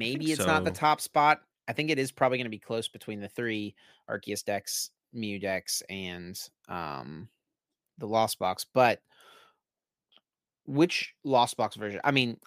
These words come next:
Speaker 2: I think everyone knows that you're partial to Kyogre,
Speaker 1: <laughs>
Speaker 2: right? But maybe let's just talk through, like, the pros and cons of each, right? So the, I, it feels like there's kind of four main ways people are approaching Lost Box right now.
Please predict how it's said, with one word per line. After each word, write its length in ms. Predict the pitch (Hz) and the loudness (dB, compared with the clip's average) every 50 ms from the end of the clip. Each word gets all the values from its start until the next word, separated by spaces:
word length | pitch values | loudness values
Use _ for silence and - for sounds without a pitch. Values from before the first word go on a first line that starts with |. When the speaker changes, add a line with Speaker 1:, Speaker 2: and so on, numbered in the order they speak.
| _ _ - | _ _ -2
Speaker 2:
I 80 | 135 | 0
think 240 | 123 151 139 120 - - - | 2 2 0 -2 -4 -2 0
everyone 380 | 131 135 135 127 123 120 117 | 2 2 2 2 0 -2 -2
knows 360 | 117 113 110 104 104 - 104 | -2 -2 -2 0 -2 -2 -2
that 120 | - 113 95 | -2 -2 0
you're 160 | 107 113 - | 0 -2 -2
partial 380 | - - 117 113 - - 107 98 | 0 2 2 2 2 0 -4 -6
to 120 | - 110 | -6 -6
Kyogre, 640 | - 104 101 98 98 98 92 92 90 87 - - - - | -2 0 0 2 2 0 -2 -2 -4 -4 -6 -6 -6 -6
Speaker 1:
<laughs> 120 | - 127 | -6 -4
Speaker 2:
right? 440 | 107 107 98 95 95 92 - - - - _ _ - - - - - - - - | -2 -2 -2 -2 -2 -4 -6 -10 -12 -14 _ _ -20 -20 -20 -20 -20 -20 -8 -4
But 100 | - 147 | 0 2
maybe 200 | 160 190 208 233 | 4 4 4 6
let's 160 | 233 220 - - | 4 2 2 0
just 160 | 208 - - | -4 0 4
talk 240 | 170 156 147 - - | 6 6 6 4 0
through, 160 | 156 151 147 | -2 0 2
like, 200 | 131 113 110 - 123 | 2 0 -2 -4 -8
the 100 | 123 120 | -10 -10
pros 360 | - - 131 120 113 104 107 | -2 2 2 2 2 0 -4
and 120 | 107 107 | -6 -8
cons 360 | - - - 90 87 87 85 | -8 -8 -8 -8 -8 -10 -10
of 80 | 85 73 - | -12 -14 -14
each, 300 | - 60 - - - - | -14 -14 -14 -10 -8 -6
right? 200 | 90 85 78 - | -6 -4 -4 -2
So 120 | - 123 120 | -2 -2 0
the, 240 | 113 135 143 147 143 - - | 2 2 2 2 0 2 2
I, 100 | 165 175 | 4 4
it 120 | 175 170 - | 4 6 6
feels 160 | 220 208 190 | 6 6 6
like 100 | 202 175 | 6 4
there's 140 | 170 151 - | 2 0 0
kind 140 | - 147 | -2 -4
of 80 | 123 - | -4 -4
four 280 | - - 160 160 165 165 | -2 2 4 4 4 4
main 260 | 170 170 175 170 151 | 4 2 2 2 4
ways 260 | 135 127 123 123 - | 4 4 4 4 0
people 220 | - - 135 135 123 | -4 -6 -2 0 0
are 40 | 117 | 0
approaching 340 | - - 120 - - 123 | 2 0 -2 -2 -2 -4
Lost 240 | 110 101 101 - - | -4 -4 -4 -4 -4
Box 220 | - 98 98 - - | -4 -6 -6 -6 -8
right 140 | 104 98 | -10 -8
now. 260 | 92 98 95 98 98 | -8 -8 -8 -8 -10